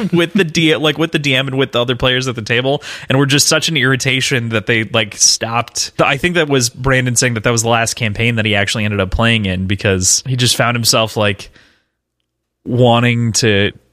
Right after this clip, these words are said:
both be in charge and be a character at the same time. And so, you know, I mean, that's, that's why he's a writer the way that he is.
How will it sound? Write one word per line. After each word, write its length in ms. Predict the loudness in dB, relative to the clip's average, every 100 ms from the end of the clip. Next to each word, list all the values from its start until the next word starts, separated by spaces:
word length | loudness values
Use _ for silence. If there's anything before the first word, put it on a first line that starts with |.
| -10 0
both 260 | 0 0
be 180 | 2 2
in 120 | 2
charge 380 | 2 2 2 0
and 240 | -2 -2 0
be 160 | 0
a 60 | 0
character 420 | 2 0 0 -2
at 100 | -2
the 60 | -2
same 260 | -2 -2
time. 340 | 0 0 0 -6 -6
And 80 | -2
so, 180 | -2 -2 -4
you 120 | -4
know, 140 | -2
I 100 | -2
mean, 220 | -4 -4
that's, 260 | -4 -2 -2
that's 180 | -4 -4
why 60 | -4
he's 160 | -2
a 160 | -4 -6 -6
writer 280 | -2 0 0
the 80 | -2
way 120 | -2
that 80 | -4
he 80 | -4
is. 240 | -4 -6